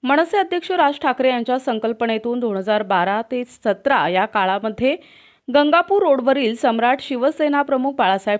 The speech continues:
ठाकरे यांच्या संग्रहालयाचं उद्घाटन शिवशाहीर बाबासाहेब पुरंदरे यांच्या हस्ते करण्यात आले होते. मनसेचा सत्ताकाळ गेल्यानंतर पुन्हा एकदा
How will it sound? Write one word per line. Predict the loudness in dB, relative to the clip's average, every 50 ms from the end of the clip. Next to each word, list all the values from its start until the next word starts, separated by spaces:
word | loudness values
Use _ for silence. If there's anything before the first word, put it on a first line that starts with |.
| -4 -4
ठाकरे | -4 -4 -4 -4 -4 -2 -2
यांच्या | 0 -2 -2 -4 -4 -4 -4
संग्रहालयाचं | -4 -4 -6 -4 -2 -2 0 0 -2 -2 -2 -2 -2 -2 -2 -4
उद्घाटन | -6 -6 -6 -4 -2 -2 0 2 2 0 0 -2 -6 _ _ _ -20 -20 -20 _ _
शिवशाहीर | -2 0 2 2 4 2 2 2 2 0 2 0 -2 0
बाबासाहेब | 2 2 2 2 2 0 0 -2 -4 -4 -4
पुरंदरे | -4 -4 -4 -4 -2 -2 -2 -2 -2
यांच्या | -2 -2 -4 -4 -6 -6
हस्ते | -8 -8 -8 -8 -10
करण्यात | -6 -6 -6 -6 -4 -6 -2 0
आले | 0 2 2
होते. | 0 0 -2 -4 -6 -6 -8 _ _ _ _ _ -20 _ -4 0
मनसेचा | 2 4 4 4 2 2 0 -2 0 0 -2
सत्ताकाळ | 0 -4 -2 -2 -2 -2 0 2 0 0
गेल्यानंतर | 0 0 -2 0 0 -2 -2 -4 -4 -4 -6
पुन्हा | -4 -4 -4 -4 -4 -2 0 0 0
एकदा | 0 0 0 2 2 2 2